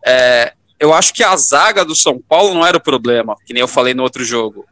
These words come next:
É, eles erraram, falharam, mas, assim, é, era, era o estilo,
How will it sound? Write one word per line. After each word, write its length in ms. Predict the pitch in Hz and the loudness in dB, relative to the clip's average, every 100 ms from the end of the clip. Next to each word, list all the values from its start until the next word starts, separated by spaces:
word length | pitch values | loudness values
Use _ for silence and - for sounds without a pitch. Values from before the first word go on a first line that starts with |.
| - | -6
É, 640 | 113 113 110 113 107 104 95 | -2 -2 -2 -4 -2 -2 -2
eles 260 | 120 131 143 | -2 -2 0
erraram, 680 | 131 123 113 143 180 165 | 0 0 2 2 2 0
falharam, 840 | 143 151 120 110 110 131 165 202 214 _ _ - | -2 -2 0 0 2 2 2 0 -2 _ _ -4
mas, 180 | 143 147 | -2 0
assim, 380 | 165 156 135 - - | -2 -2 -6 -8 -2
é, 540 | 131 139 135 135 - | 0 2 2 2 2
era, 240 | 151 151 - | 2 0 0
era 140 | 151 | -2
o 20 | |
estilo, 560 | 160 - - 277 330 - | 0 0 0 0 0 -2